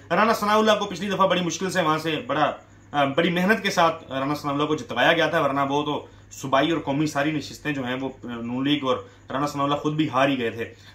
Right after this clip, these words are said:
इसी तरह फिर आगे मैं बता देता हूँ आपको, ननकाना साहब की constituency है, एन ए दो सौ सैंतीस मलेर और फिर, अ, एन ए दो सौ उनतालीस, अ, ये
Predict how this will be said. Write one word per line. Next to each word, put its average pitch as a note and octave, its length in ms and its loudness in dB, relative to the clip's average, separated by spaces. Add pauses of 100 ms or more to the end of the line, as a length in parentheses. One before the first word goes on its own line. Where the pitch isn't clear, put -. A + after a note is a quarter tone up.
(140)
इसी F#3+ 180 -2
तरह A3 220 6
फिर A3+ 180 2
आगे F#3 240 4
मैं G#3 160 0
बता F#3 140 4
देता F#3 140 0
हूँ G3 100 2
आपको, F#3+ 260 0
ननकाना D#3 380 0
साहब F#3 200 4
की F3+ 160 -14
constituency E3 560 -2
है, E3+ 320 2
एन D#3 180 -2
ए E3 60 -2
दो D3 140 -2
सौ C#3 100 -8
सैंतीस C#3 500 -6 (300)
मलेर E3+ 580 2
और D3+ 320 0
फिर, E3 200 0
अ, D3 560 2
एन G3 100 2
ए A3 60 4
दो F#3+ 120 2
सौ F3+ 100 -2
उनतालीस, F3+ 560 -2 (320)
अ, - 20 -2 (440)
ये F3 580 2